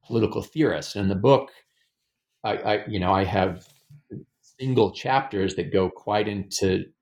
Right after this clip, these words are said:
depth and detail, looking at the work of Rousseau, and Burke and Tocqueville, all of whom I think are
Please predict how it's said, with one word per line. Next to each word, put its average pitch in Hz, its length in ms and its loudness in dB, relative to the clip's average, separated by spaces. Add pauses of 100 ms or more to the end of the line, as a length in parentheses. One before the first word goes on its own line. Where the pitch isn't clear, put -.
depth 110 340 -2
and 101 140 0
detail, 107 460 2
looking 95 300 -2
at - 140 -2
the 92 80 -2
work 92 280 2
of 92 140 -8
Rousseau, 98 640 0 (640)
and 95 280 -4
Burke 101 420 -2 (280)
and 87 360 0 (140)
Tocqueville, 127 480 -2
all 156 280 -2
of - 120 -6
whom 92 480 -6 (140)
I 92 120 0
think 92 460 -6 (160)
are 87 460 -2